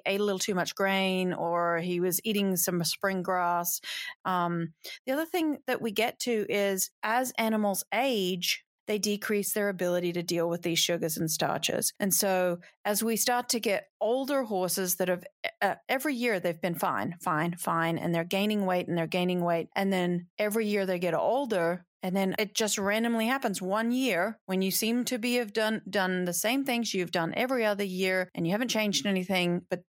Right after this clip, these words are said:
this is the year that he's got sore feet, um, or he's, he's, you know, developed, uh, not shedding his hair coat because he's got his Cushing's. Um, and that's just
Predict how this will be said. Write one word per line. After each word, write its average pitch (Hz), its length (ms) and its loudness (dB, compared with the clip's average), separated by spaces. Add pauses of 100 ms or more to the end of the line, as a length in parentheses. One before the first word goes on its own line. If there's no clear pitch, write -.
this 208 160 2
is 185 160 0
the 185 100 0
year 175 420 0 (360)
that 175 300 0 (260)
he's 190 200 0
got - 200 -2
sore 175 200 0
feet, - 360 -2 (420)
um, 165 540 0
or 190 180 0
he's, 175 360 0
he's, 185 440 2 (140)
you 190 80 0
know, 175 100 2
developed, 170 640 -2 (480)
uh, 123 560 0
not 196 260 -2
shedding 180 320 0
his 170 140 0
hair 147 220 0
coat - 240 -2 (160)
because 160 220 -2
he's 180 180 -2
got - 240 0 (160)
his 202 100 2
Cushing's. - 500 0 (480)
Um, 185 440 -2 (520)
and 233 120 2
that's - 160 0
just 277 180 0